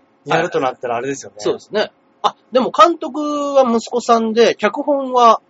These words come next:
Speaker 1: 宮崎駿さんも入ってますね。
Speaker 2: うーん。
Speaker 1: うん。
Speaker 2: うーん。
Speaker 1: うん。
Speaker 2: そうなんですね。
Speaker 1: はいはいはい。
Speaker 2: そっかそっか。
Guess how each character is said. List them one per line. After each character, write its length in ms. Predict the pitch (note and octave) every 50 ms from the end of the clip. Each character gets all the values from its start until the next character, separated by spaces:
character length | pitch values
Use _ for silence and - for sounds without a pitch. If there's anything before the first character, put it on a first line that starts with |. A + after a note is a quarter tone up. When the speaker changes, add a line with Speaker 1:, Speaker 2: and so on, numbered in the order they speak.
| _ -
Speaker 1:
宮 160 | F#3 G#3 A3+
崎 160 | F#3+ D3+ A#2+
駿 280 | - C3 A#2+ A2 G#2 G#2
さ 120 | - -
ん 60 | G#2 G#2
も 60 | A2
入 120 | - A2+
っ 20 | -
て 80 | -
ま 80 | - _
す 140 | - - G3
ね。 60 | C#3+
Speaker 2:
う 20 | D3
ー 520 | D#3+ F3 F3+ F#3 F#3 F#3+ G3 G3 G3 F#3
ん。 60 | E3+ _ -
Speaker 1:
う 80 | C3+
ん。 120 | C3+ - - - - _ _ _ _ _ _ _ _ _ _ _ _ _ _ _ _ _ _ _ _ _ _
Speaker 2:
う 120 | C3 C3+ C#3+
ー 540 | D3 D3+ D#3 D#3 D#3+ D#3+ D#3+ D#3+ E3 D#3+ D#3
ん。 40 | C#3 _ _ _ _ -
Speaker 1:
う 40 | B2+
ん。 480 | B2 B2+ B2 A#2 A2+ A2+ A2 G#2 G2 _ _ _ _ _ _ _ _ _ _ _ _
Speaker 2:
そ 220 | - - C#3+ D#3
う 20 | F3+ F#3+
な 100 | D#3+ C3
ん 60 | A#2
で 60 | G#2+
す 160 | G2 - - A2
ね。 60 | G#2+
Speaker 1:
は 60 | G#2+
い 40 | A2+
は 160 | A#2 A#2 A#2+
い 80 | B2 A#2+
は 60 | A2+
い。 40 | A#2 - - _ _ _ _ _ _ _ _ _ _ _ _ _ _ _ _ _ _ _ _ _ _ _ _ _ _ _ _ _ _ _ _ _
Speaker 2:
そ 160 | - C3+ C3
っ 20 | A#2
か 120 | - A#2+
そ 120 | - A#2+
っ 40 | G#2+
か。 260 | _ _ G#2 G2 -